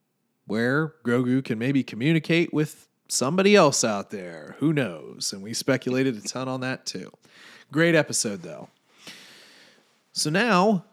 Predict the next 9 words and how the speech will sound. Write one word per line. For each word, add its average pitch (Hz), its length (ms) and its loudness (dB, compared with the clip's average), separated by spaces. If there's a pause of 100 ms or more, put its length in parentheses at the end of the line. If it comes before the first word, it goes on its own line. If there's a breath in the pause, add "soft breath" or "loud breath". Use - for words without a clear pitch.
(160)
we 127 200 2
run 143 280 2
into 143 520 -2
episode 113 400 -4
six, - 440 -2
chapter - 340 -4
fourteen, 156 760 -4 (180)
The 104 100 -10
Tragedy, 139 760 0